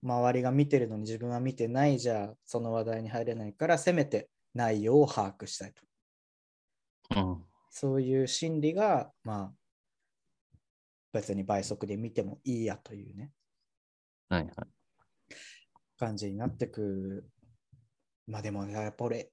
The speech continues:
Speaker 1: まあ映画はさ、俺が映画が好きっていうのもあるかもしれないけどさ。
Speaker 2: うん。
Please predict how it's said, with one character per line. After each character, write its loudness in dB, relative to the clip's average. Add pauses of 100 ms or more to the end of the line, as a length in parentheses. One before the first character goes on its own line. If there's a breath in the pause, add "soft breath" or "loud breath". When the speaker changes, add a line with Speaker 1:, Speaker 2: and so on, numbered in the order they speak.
(120)
Speaker 1:
ま -2
あ 2
映 4
画 2
は 0
さ、 4
俺 6
が 6
映 4
画 2
が 0
好 -8
き -10
っ -20
て -2
い 4
う 2
の -4
も -4
あ 0
る -2
か -4
も -6
し -14
れ -12
な -8
い -12
け -10
ど -14
さ。 -14 (920)
Speaker 2:
う 4
ん。 2